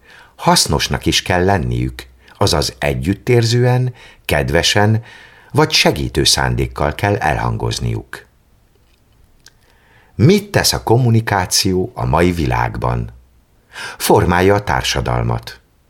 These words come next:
Társadalmunk a kommunikációra épül. Elkülönült egyéniségek vagyunk, de valamilyen mértékben, még akkor is,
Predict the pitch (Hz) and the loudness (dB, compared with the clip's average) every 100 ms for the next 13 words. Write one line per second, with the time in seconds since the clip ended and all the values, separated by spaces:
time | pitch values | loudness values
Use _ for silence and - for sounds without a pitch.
0 | - - - - - - 113 113 127 123 | -20 -20 -20 -20 -8 0 2 4 2 4
1 | 127 131 131 139 - 123 69 64 - 64 | 2 2 -2 -4 0 -2 -2 -10 -8 -8
2 | 60 - 60 62 58 58 58 - 58 57 | -6 -8 -8 -10 -10 -10 -12 -14 -14 -14
3 | 58 _ _ - _ _ _ _ _ _ | -18 _ _ -20 _ _ _ _ _ _
4 | _ _ _ - 190 151 - 113 110 113 | _ _ _ 2 2 2 2 4 4 4
5 | 120 117 71 78 73 73 - 78 69 80 | 0 -2 -4 -4 -6 -6 -8 -6 -6 -8
6 | - 76 78 80 - - - - - - | -6 -6 -6 -8 -14 -20 -20 -20 -20 -8
7 | 85 98 180 120 78 65 76 95 - 110 | -2 2 2 0 -4 -6 -2 -4 -2 -4
8 | 95 101 107 113 110 _ 82 82 - 143 | -4 -2 -2 -4 -8 _ -6 -6 -4 -6
9 | - - 85 64 - - | -6 -6 -8 -6 -8 -10